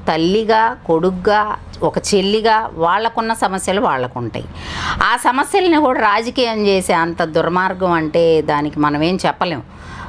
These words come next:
వాళ్ళ పర్సనల్ విషయాలు అవి, వాళ్ళ పర్సనల్ విషయాలు వాళ్ళు తేల్చుకుంటారు, వాళ్ళ కుటు-, కుటుంబ సభ్యులు తేల్చుకుంటారు. జగన్మోహన్ రెడ్డి గారు, ఆ, వాళ్ళ చెల్లికి ఏం చేయాలి, లేకపోతే చెల్లి అన్నకి ఏం చేయాలి,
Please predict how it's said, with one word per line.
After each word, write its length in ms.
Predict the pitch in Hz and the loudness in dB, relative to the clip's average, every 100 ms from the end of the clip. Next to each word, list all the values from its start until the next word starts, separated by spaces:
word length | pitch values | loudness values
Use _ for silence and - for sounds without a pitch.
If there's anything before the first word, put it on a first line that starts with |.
| 185 | 0
వాళ్ళ 220 | 175 214 | 0 2
పర్సనల్ 540 | 233 226 - 480 427 | 0 -2 0 2 2
విషయాలు 400 | 240 - 165 143 | 0 0 0 2
అవి, 180 | 135 131 | -2 0
వాళ్ళ 260 | 139 160 143 | 0 0 0
పర్సనల్ 500 | 190 185 - 233 226 | 0 0 -2 -2 0
విషయాలు 400 | 214 208 202 247 | 0 2 0 2
వాళ్ళు 300 | 196 196 208 | 2 0 2
తేల్చుకుంటారు, 640 | 226 262 254 - 196 175 | 0 0 -2 -4 0 0
వాళ్ళ 140 | 160 156 | 0 -2
కుటు-, 400 | 202 233 233 - | -2 -2 -4 -4
కుటుంబ 260 | 196 247 | -2 -2
సభ్యులు 360 | 240 247 190 208 | 0 -2 0 0
తేల్చుకుంటారు. 800 | 196 160 - - 135 131 123 123 - - - - - | 2 0 -2 -2 0 0 0 -2 -8 -12 -10 -8 0
జగన్మోహన్ 680 | 165 170 208 240 226 233 | 2 2 2 2 2 2
రెడ్డి 220 | 202 202 | 0 2
గారు, 680 | 196 196 190 208 226 214 196 | 4 4 4 4 6 6 6
ఆ, 180 | 175 151 143 - - - | 4 2 -4 -14 -10 -2
వాళ్ళ 500 | 156 165 165 160 156 - | 0 2 2 2 0 2
చెల్లికి 320 | 208 226 233 | 2 2 0
ఏం 200 | 208 196 | 0 2
చేయాలి, 580 | 185 170 160 156 175 196 | 2 4 2 0 2 2
లేకపోతే 420 | 170 156 156 175 - | 2 0 -2 -2 2
చెల్లి 220 | 196 226 | 2 4
అన్నకి 320 | 190 196 214 | 2 -2 -2
ఏం 160 | 220 196 | -2 0
చేయాలి, 480 | 180 165 160 165 | 2 2 2 0